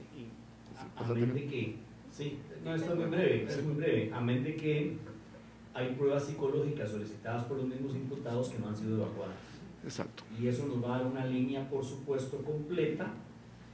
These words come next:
Speaker 1: del análisis del por qué en la psiquis, ¿verdad?,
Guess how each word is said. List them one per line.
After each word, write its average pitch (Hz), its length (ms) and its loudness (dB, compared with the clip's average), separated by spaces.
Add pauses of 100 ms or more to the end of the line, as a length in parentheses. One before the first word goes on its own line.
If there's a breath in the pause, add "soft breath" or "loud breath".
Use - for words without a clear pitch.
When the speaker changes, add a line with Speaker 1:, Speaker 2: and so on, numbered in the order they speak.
(140)
Speaker 1:
del 127 540 2
análisis 117 640 0
del 107 220 0
por 101 280 -4
qué 131 280 0 (260)
en 113 160 -4
la 107 120 -6
psiquis, 110 500 -6 (160)
¿verdad?, 117 320 -4